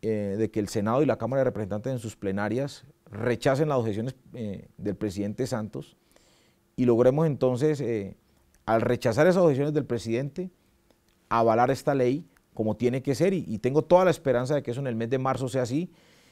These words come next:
y es el, el llamado que le hago a las madres, pues, para que tengan fe y esperanza de que eso sea así. Tenemos una sentencia en la Corte Constitucional el año pasado, la sentencia T cuatro ochenta, Caridad.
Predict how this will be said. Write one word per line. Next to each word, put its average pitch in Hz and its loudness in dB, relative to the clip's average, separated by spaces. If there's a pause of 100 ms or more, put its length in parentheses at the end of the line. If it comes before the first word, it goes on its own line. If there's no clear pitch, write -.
(120)
y 120 4
es 117 2
el, 147 4
el 120 -2
llamado 131 4
que 127 -4
le 104 0
hago 113 -2
a - 0
las 117 0
madres, 107 -4
pues, - -18
para 120 -4
que 104 -10
tengan 110 -6
fe 117 -6
y 117 -4
esperanza 101 -6
de 104 -4
que 104 -8
eso 104 -8
sea 107 -4
así. 98 -8 (640)
Tenemos 175 8
una 208 10
sentencia 170 6
en 175 6
la 143 4
Corte 160 2
Constitucional 127 -2 (140)
el 117 -2
año 135 0
pasado, 139 2
la 98 0
sentencia 117 -4
T - -2
cuatro 135 0
ochenta, 143 -2
Caridad. 113 -2